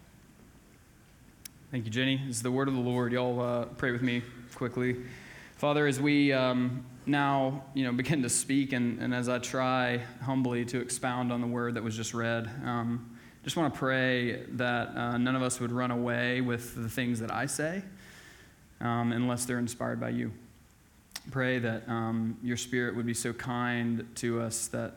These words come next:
even in our moments of weakness, uh, and, and unbelief or misunderstanding, that you'd protect us, and that you would, um, only allow the things that I'm saying that are of you to fall on ears.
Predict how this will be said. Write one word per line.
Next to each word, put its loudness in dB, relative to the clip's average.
even 0
in 2
our 2
moments 0
of -2
weakness, -2
uh, -2
and, 0
and -2
unbelief 0
or -4
misunderstanding, 0
that -4
you'd 0
protect -8
us, -4
and -2
that -4
you 0
would, -2
um, 2
only 4
allow 2
the -2
things 0
that 0
I'm 0
saying 0
that 0
are 0
of -2
you 0
to -4
fall -4
on -2
ears. -6